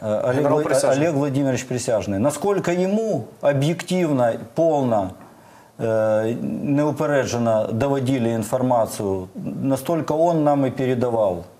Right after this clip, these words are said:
Speaker 1: Если бы, э, Опять же, даже тот инструктаж, когда, э, выхо-, выводили людей, однозначно со-, в соответствии с всеми законами, э,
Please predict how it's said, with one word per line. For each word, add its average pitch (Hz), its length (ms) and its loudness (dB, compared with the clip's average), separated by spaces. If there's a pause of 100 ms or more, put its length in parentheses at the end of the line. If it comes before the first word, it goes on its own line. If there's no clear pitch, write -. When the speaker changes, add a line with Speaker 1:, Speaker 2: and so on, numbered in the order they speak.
(100)
Speaker 1:
Если 160 420 0
бы, 151 360 0
э, 135 160 -2 (960)
Опять 151 340 0
же, 117 120 0
даже 151 280 0
тот 170 260 -2
инструктаж, 151 600 0
когда, 127 460 2
э, 117 500 2
выхо-, 135 280 -2
выводили 139 560 0
людей, 156 580 -2 (300)
однозначно 139 960 2 (260)
со-, - 260 -2
в 117 80 -2
соответствии 160 760 0
с 123 80 -2
всеми 156 500 -2
законами, 143 760 0 (520)
э, 113 260 -2